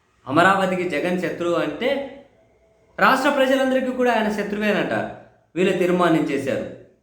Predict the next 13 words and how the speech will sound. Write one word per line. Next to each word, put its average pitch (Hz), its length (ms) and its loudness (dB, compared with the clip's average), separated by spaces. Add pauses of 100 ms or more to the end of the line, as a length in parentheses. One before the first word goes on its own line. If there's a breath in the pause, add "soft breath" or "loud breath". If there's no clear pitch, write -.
(160)
అసలు 160 200 -4
అమరావతి 214 540 2
మీద 196 240 0
ఎక్కడైనా 214 640 0
జగన్మోహన్ 185 720 0
రెడ్డి 160 160 -4
గారు 120 520 -4 (340)
మొన్న 156 220 2
ఓడిపోయిన 208 440 2
దగ్గర 190 240 0
నుంచి 185 320 -2
చూసుకున్నా 143 420 -4
ఎక్కడైనా, 156 760 -2